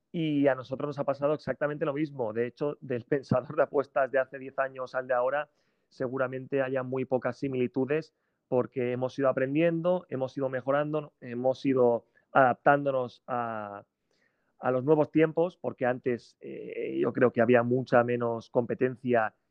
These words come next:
y era más sencillo apostar dentro de lo complicado que es.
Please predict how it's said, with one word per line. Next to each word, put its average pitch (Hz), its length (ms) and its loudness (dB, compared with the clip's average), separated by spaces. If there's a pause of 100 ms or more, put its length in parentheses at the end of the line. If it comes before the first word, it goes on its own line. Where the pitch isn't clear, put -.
(320)
y 123 160 2
era 131 180 6
más 135 240 2
sencillo 127 720 -2
apostar 147 520 -4 (100)
dentro 120 340 -6
de 117 80 -4
lo 113 100 -8
complicado 120 500 -4
que 127 220 -6
es. 180 160 -10